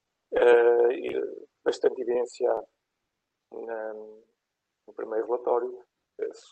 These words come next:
sobre a resolução de problemas e divulga-, eh, divulgação de propostas. Isto porquê? Porque tínhamos um, um pensamento lean era contado com uma história, portanto, com início, meio e fim, eh, composta por uma pequena narrativa e orientada para,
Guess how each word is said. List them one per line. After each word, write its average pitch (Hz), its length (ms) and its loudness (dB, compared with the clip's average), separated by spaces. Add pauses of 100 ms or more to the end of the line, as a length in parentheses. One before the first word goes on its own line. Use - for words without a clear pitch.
(160)
sobre - 440 0
a - 20 4
resolução 107 300 -6
de - 60 -18
problemas 113 440 0
e 117 60 0
divulga-, 113 420 -6
eh, 123 220 2
divulgação 117 540 2
de - 60 -6
propostas. - 520 4
Isto - 160 -2
porquê? - 220 2
Porque - 200 -12
tínhamos 139 380 -4 (840)
um, 139 240 -2
um 151 360 -6
pensamento - 560 0
lean 135 160 2 (640)
era 131 220 8
contado 135 680 4 (120)
com - 240 -8
uma - 180 -2
história, - 400 4
portanto, - 540 -2
com 117 160 2
início, 127 420 0
meio 127 240 2
e - 20 -6
fim, 135 320 -4 (480)
eh, 117 520 2
composta - 420 -2
por - 160 -10
uma 117 80 0
pequena 110 260 -2
narrativa 117 560 2
e 113 80 2
orientada 113 500 4
para, 110 320 0